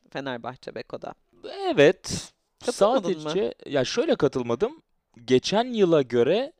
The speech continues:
Speaker 2: kredisi biraz daha azalmış şekilde
Speaker 1: Hmm.
Speaker 2: bence sezona başlıyor Itudis. Biraz ilginç aslında bu. Çünkü şampiyonluğu son topta kaybeden Olympiakos'a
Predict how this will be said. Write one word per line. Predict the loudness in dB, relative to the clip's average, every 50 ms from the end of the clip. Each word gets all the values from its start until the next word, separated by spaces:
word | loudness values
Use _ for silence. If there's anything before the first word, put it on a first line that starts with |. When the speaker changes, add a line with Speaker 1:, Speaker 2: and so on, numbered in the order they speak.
| _ _ _ _ _ _ _ _ _ _ _ _
Speaker 2:
kredisi | -4 0 2 2 2 2 -2 -4 -6 -8 -10 -12 -16 -20 _ _ _ -10 -6
biraz | 0 4 6 6 6 6 4 2 2
daha | 2 4 6 4 4
azalmış | 4 6 6 6 6 6 4 0 -4 -4 -4 -4 -4 -4
şekilde | -2 -2 -2 -2 -4 0 2 4 4
Speaker 1:
Hmm. | 6
Speaker 2:
bence | 6 4 2 0 -4
sezona | -6 -4 -6 -6 -4 -4 -2 0
başlıyor | 0 0 0 -2 -4 -4 -4
Itudis. | -4 -4 -6 -8 -8 -8 -8 -4 -2
Biraz | 2 2 2 2 -2 -6 _
ilginç | -12 -10 -10 -8 -8 -8 -6 -4
aslında | -4 -4 -4 -6 -8 -8 -6 -6 -6
bu. | -6 -8 -8 -10 _ _ _ _ _ _ _ _ -8
Çünkü | -6 -4 -4 0 0 0 0 -2 -4 _ _ _ _ _ _ _ _ _ _ _ _ _ -20 -20 -20 -20 _ _ _ -6
şampiyonluğu | -2 2 2 2 2 0 0 0 0 0 0 -4 -4
son | -4 -4 -4 -4
topta | -2 -4 -4 -4 _ -4 -2
kaybeden | 0 0 2 2 2 0
Olympiakos'a | 0 -2 -2 -2 -2 -2 -2 -2 -4 -6 -4 -2 -2 -2 -2 -4